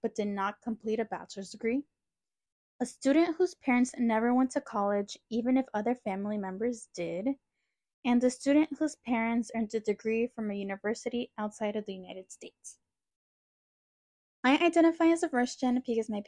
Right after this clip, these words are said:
parents received their post-secondary education in Nicaragua. When it came time for me to start applying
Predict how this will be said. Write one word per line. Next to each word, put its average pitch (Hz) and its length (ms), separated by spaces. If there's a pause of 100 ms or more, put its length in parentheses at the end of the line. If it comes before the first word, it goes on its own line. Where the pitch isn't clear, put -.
parents 220 320
received 220 460 (100)
their 202 260
post-secondary 214 800
education 220 640
in 202 340
Nicaragua. 208 580 (920)
When 247 160
it 254 100
came 285 240
time 247 320
for 262 100
me 262 380
to 262 100
start - 280
applying 208 360